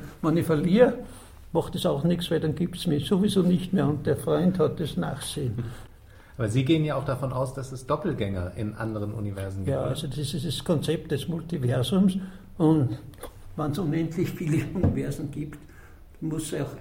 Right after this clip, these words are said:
Speaker 1: eine, das, eines geben, das identisch ist zu unser und, und in Wirklichkeit sogar beliebig viele. Also es gibt irgendwo einen Doppelgänger oder irgendwo, wo wir das Interview eine Stunde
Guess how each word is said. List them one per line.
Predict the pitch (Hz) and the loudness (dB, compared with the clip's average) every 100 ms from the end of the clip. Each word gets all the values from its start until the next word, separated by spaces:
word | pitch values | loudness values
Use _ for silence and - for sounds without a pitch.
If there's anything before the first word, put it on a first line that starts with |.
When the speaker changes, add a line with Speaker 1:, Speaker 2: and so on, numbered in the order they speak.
| - | -6
Speaker 1:
eine, | 156 190 226 | 0 4 4
das, | - - - 180 170 160 - | 2 -4 -6 -6 -6 -10 -8
eines | 185 202 170 - | -2 2 2 2
geben, | 208 233 | 2 2
das | - - | 0 -4
identisch | - - 254 302 262 | -2 4 4 4 2
ist | 180 - | 0 -4
zu | 175 | -4
unser | 170 165 156 151 | -2 -2 -2 -2
und, | 165 - - | -6 -8 -6
und | 202 - - 160 165 | -4 -4 -4 -6 -4
in | 170 | -2
Wirklichkeit | 175 190 - 160 160 | -2 -2 -4 -4 -4
sogar | 160 151 | -6 -6
beliebig | 156 147 160 151 - | -4 -4 -4 -8 -8
viele. | - 127 131 127 - - - - | -6 -6 -8 -10 -12 -14 -14 -6
Also | 135 | -4
es | 143 - | -4 -4
gibt | 185 - | -4 -4
irgendwo | 165 233 233 175 | -2 0 0 -2
einen | 170 160 151 | 0 -2 -2
Doppelgänger | 156 156 196 180 180 | -4 -4 -2 -2 -2
oder | 170 175 - | -2 -4 0
irgendwo, | 196 208 208 214 - - - | 2 2 2 -2 -2 -8 -8
wo | 160 175 | 2 6
wir | 185 175 170 170 | 6 6 4 2
das | - 170 | 0 0
Interview | 190 185 - 180 190 | 2 2 2 2 2
eine | - 165 226 | 2 0 0
Stunde | - 196 190 185 180 | -4 0 2 2 2